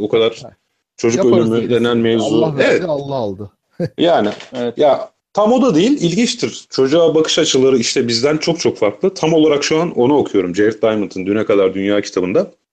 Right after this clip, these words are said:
Speaker 2: Hı.
Speaker 1: Tam olarak da onu okuyorum. Mesela ikiz bebek doğduğu zaman birisini öldürüyorlar.
Speaker 2: Sahi mi?
Speaker 1: Tabii.
Speaker 2: Neden?
Speaker 1: Veyahut
Speaker 3: Hı.
Speaker 1: bir, bir tane bebek dört yaşına gelmeden ikinci bir bebeği olursa eskaza onu da öldürüyorlar.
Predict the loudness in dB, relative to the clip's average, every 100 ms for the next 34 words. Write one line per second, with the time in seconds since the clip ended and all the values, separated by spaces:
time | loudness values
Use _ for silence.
0 | _ -12 -12 -14 _ _ _ _ _ 0
1 | 2 4 2 2 2 2 2 2 2 2
2 | 0 2 2 2 2 2 4 4 4 2
3 | 2 0 0 2 2 2 2 2 -2 -16
4 | _ _ _ _ _ _ 0 2 4 2
5 | -2 _ -20 -20 -20 _ _ -2 0 0
6 | -4 _ _ _ _ -10 -4 2 4 2
7 | 0 -4 -4 -4 -2 -2 0 2 2 2
8 | 2 2 0 0 2 4 4 2 0 -2
9 | -4 -2 0 2 2 2 2 0 2 0
10 | 2 -2 0 2 2 2 0 0 -2 -4
11 | -12